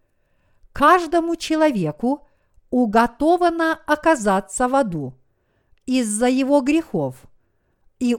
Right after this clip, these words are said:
у него нет иного выбора, как продолжать жить во грехе. Если грех по-прежнему пребывает в сердцах тех,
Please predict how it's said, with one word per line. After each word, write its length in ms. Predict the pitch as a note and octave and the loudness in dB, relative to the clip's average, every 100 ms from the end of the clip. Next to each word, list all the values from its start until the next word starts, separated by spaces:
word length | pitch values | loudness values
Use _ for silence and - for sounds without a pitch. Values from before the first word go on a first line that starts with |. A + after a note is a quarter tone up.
| - | -2
у 80 | |
него 400 | B3 B3 A#3+ C4+ | 0 0 4 4
нет 580 | C4 A#3 A#3 D4+ F4+ - - | 4 0 0 0 -2 -10 -4
иного 460 | C#4+ C#4+ D#4 E4 | -2 0 2 2
выбора, 560 | D#4 G3+ D#3+ E3+ G#3 B3+ _ _ _ _ _ | 2 0 -2 -2 -2 -6 _ _ _ _ _
как 360 | - C4 C4 _ | 0 0 -2 _
продолжать 880 | A#3+ A3+ A3+ A#3+ A3+ A#3+ G3+ F#3+ - | -2 0 2 0 0 0 -2 -4 -12
жить 640 | F#3 E3+ F#3 C4 F4 - - | -8 -6 -2 -2 -2 -8 -6
во 220 | A#3 D4+ | 0 2
грехе. 560 | D4+ D#4+ - D#3 B2+ - _ _ _ _ _ _ _ _ | 0 -4 -4 -8 -8 -16 _ _ _ _ _ _ _ _
Если 560 | G#3 G#3+ E4 F4+ F4+ F#4 | -6 0 0 0 0 0
грех 520 | C4+ A#3 D#3 D3+ - | 0 -2 -2 -6 -6
по-прежнему 880 | - A3+ A#3 B3 E4+ D4+ E4 E4 D#4+ | -4 -2 -2 0 0 0 -6 -2 -2
пребывает 1000 | D#4+ - C#4+ C4+ E4+ A#3 E3+ D#3+ A3 - - _ _ _ | -2 -4 -4 0 -2 0 -2 -2 -6 -8 -20 _ _ _
в 80 | - | -14
сердцах 680 | - D4 - - D#4+ D#4+ - | -4 -4 -2 0 2 0 -12
тех, 460 | - F#3 C3 - | -6 -6 -6 -14